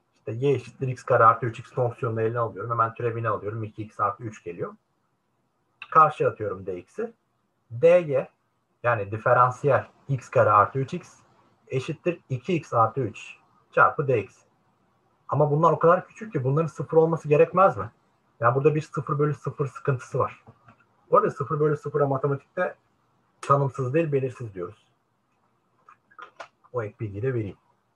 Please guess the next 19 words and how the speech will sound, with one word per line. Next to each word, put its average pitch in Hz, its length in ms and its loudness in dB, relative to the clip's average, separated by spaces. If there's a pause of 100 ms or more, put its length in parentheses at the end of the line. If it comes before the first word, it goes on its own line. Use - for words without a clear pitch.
(1000)
D 117 200 0
Y 214 200 0
ve 165 140 -4
D 156 100 -2
X'in 160 300 -6
varlığı 156 280 4
için 131 280 -10
Hegel 127 340 -4 (440)
çok - 340 -12
Heraklitosçu 165 800 -4
bir 165 120 2
yorum 139 300 4
yapar. - 420 -4 (1700)
Yitişlerinde 185 680 2
vardır 107 380 2
bu 98 80 -4
ikisi. - 340 -14 (1500)
Bunların 143 560 4
gitmesi, 143 680 -2